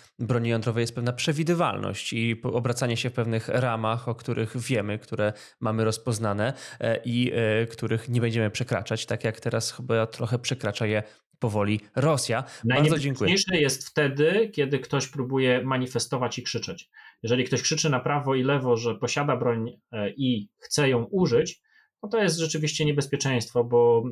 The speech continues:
Speaker 2: to wymyka się z tych standardów. Dlatego musimy, i to może taki mój mały apel, e, bo wiem, że jesteś bardzo dobrze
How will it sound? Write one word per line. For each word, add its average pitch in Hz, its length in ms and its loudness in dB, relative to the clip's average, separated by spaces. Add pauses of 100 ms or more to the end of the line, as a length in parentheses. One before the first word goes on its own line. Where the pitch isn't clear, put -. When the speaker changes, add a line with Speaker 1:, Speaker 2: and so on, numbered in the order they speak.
(240)
Speaker 2:
to 143 220 2
wymyka 143 680 2
się 127 200 -2
z - 100 -4
tych - 140 -6
standardów. 113 600 -2 (380)
Dlatego 139 720 2
musimy, 151 760 2
i 123 80 -18
to 131 140 -2
może 131 220 0
taki - 240 -6
mój 113 140 0
mały 107 280 2
apel, - 360 0 (180)
e, 95 320 -6 (100)
bo 98 120 -6
wiem, 107 180 0
że 98 360 0
jesteś 107 420 -2
bardzo 104 240 -2
dobrze 107 400 2